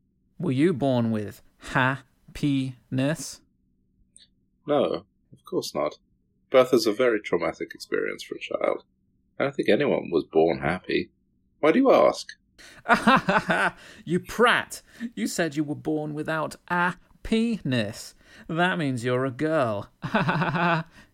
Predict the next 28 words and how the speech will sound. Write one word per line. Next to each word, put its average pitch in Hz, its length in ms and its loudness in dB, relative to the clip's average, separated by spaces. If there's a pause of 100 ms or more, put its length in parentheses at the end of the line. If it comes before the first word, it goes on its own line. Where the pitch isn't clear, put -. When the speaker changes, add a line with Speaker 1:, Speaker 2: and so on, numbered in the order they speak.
Speaker 1:
You 147 260 -2
suck. - 520 -2 (800)
And 113 160 -2
then 117 80 0
they 110 100 0
both 110 220 0
stand 123 420 0
there 98 160 -4
looking 101 300 -4
at 95 100 -6
each - 180 -10
other 95 300 -6
in 92 100 -6
the 95 80 -8
third 101 320 -6
panel. 92 360 -14 (600)
And 98 140 -8
then 98 100 -2
in 85 100 4
the 82 40 4
f- - 60 0
Speaker 2:
Frowning. 101 320 -2 (600)
Speaker 1:
and 117 140 -4
then 113 120 0
in 107 100 0
the 110 80 -2
fourth 123 340 0
panel, 101 460 -8